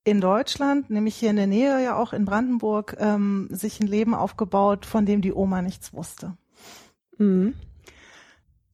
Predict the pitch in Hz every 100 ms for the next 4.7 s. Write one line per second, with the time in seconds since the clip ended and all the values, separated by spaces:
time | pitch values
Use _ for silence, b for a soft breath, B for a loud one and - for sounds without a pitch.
0 | - 226 - 247 254 208 220 214 254 392
1 | - - - 247 311 - 262 - - 240
2 | 220 247 285 - 233 247 240 240 233 -
3 | 214 214 226 220 220 - 214 247 233 220
4 | 208 208 202 - 175 175